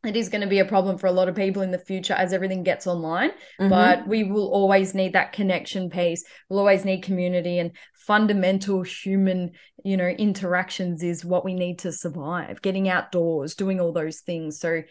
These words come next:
Speaker 1: it's great to have goals to be online, but
Speaker 2: Mm.
Speaker 1: don't think it's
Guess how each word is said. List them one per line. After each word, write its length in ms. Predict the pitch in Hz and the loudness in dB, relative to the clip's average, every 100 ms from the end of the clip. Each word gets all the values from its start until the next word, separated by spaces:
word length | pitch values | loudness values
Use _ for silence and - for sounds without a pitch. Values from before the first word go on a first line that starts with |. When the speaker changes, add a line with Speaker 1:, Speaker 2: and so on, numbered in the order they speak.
| - _ _ | -20 _ _
Speaker 1:
it's 220 | - 269 - | 4 4 4
great 460 | 202 196 240 285 | 0 6 6 6
to 200 | - 277 | 6 6
have 220 | 269 262 | 8 6
goals 300 | 220 226 254 | 6 4 4
to 80 | 247 | 0
be 100 | 240 | 0
online, 460 | 233 214 180 226 403 - _ _ | 0 2 2 2 0 -4 _ _
but 200 | - 208 | 4 4
Speaker 2:
Mm. 80 | 170 | 6
Speaker 1:
don't 360 | 214 233 254 - | 4 4 2 0
think 300 | 208 214 208 | -2 -2 0
it's 300 | 196 196 | -2 -4